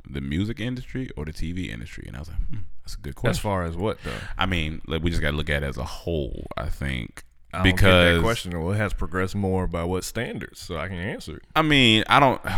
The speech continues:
Speaker 1: let's see, 'cause said
Speaker 2: 'Cause technically they both progress. I don't know.
Speaker 1: Okay, it says, "But the progression rate of music as a whole versus television as a whole, which has done greater for itself?"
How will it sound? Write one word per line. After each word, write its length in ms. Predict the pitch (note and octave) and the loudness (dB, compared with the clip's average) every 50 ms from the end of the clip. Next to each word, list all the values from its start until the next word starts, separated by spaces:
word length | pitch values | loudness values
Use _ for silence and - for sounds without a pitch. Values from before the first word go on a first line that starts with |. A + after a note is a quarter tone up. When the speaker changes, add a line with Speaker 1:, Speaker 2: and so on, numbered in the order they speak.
| G2+ | 4
Speaker 1:
let's 160 | G2 A#2 - - | 6 8 8 8
see, 380 | - F#2 E2+ D#2+ D#2 D#2 - - - | 8 8 4 2 0 -2 -6 -8 -4
'cause 500 | - - G2 F2+ F2+ F2 E2+ - - - - - - - - - | 2 4 6 6 6 6 4 2 -2 -6 -10 -16 -20 -14 -8 -6
said 520 | - - - G#2 F2+ F2 E2+ E2 E2 - | -2 2 4 6 6 6 6 4 2 0
Speaker 2:
'Cause 140 | - A2+ - | -2 -4 0
technically 440 | - C#3+ C#3+ C3+ A#2+ G#2+ A2 A#2+ A2+ | 0 0 0 0 -2 -2 0 0 2
they 120 | A2 A2+ | 2 2
both 280 | G#2 G2 A#2+ D3 C#3+ - | 2 2 2 2 4 6
progress. 600 | - - - - C3 F#3+ G#3+ F3+ D3 - - - - - | 6 6 6 4 0 -2 -2 -6 -8 -8 -12 -16 -14 -12
I 100 | F2 F2+ | -10 -10
don't 160 | G#2+ B2 G#2+ | -8 -8 -6
know. 220 | G#2+ G#2 G#2+ C#3 C#3+ - - - - - - - | -6 -6 -6 -8 -10 -12 -16 -16 -14 -6 4 8
Speaker 1:
Okay, 260 | - A2+ - - G#2+ | 10 12 12 12 12
it 60 | A2 | 12
says, 240 | G#2+ - A2+ G#2 G2+ | 12 12 10 8 6
"But 180 | F#2 G2+ G2 E2+ | 6 4 4 4
the 60 | F2 | 6
progression 540 | E2+ F2 D#2 F#2+ G2+ G#2+ G#2+ - F#2+ F#2 F2+ | 4 4 6 6 6 6 8 8 6 6 6
rate 280 | F#2 F2+ F2+ F2 - | 6 4 4 4 0
of 220 | - - E2 E2 D2+ | 0 -2 -2 -2 0
music 360 | E2+ F2 F2+ F2+ E2 E2+ E2 | 0 0 2 2 2 2 2
as 120 | D#2 C#2+ | 0 0
a 80 | C#2 D#2+ | 0 0
whole 260 | F#2 F#2 E2+ E2+ E2+ | 2 4 4 4 4
versus 320 | C#2+ D2+ D#2 E2 - D#2 - | 2 0 0 0 0 0 0
television 420 | - E2 D#2+ D#2+ D#2 D#2 D#2 D2 | 0 0 0 0 -2 -4 -4 -6
as 160 | D2 D2 - | -6 -6 -6
a 60 | - B1+ | -8 -8
whole, 440 | E2 F2+ E2 A#1 G#1 G1+ - - F#2+ - - - - - - | -6 -4 -4 -4 -4 -4 -6 -8 -10 -12 -14 -18 -12 -2 4
which 180 | - G2 G#2 - - | 6 8 12 12 12
has 100 | G#2 G2 | 12 10
done 240 | F#2+ G2+ F#2+ F#2 F2 | 8 6 2 2 2
greater 280 | E2+ F2 F2 F2 E2+ - | 2 4 4 4 2 2
for 200 | - D#2 D2+ C#2+ | 0 0 0 -2
itself?" 460 | C2+ - - - D2+ C2 G1+ - | -2 0 0 2 2 0 -2 -4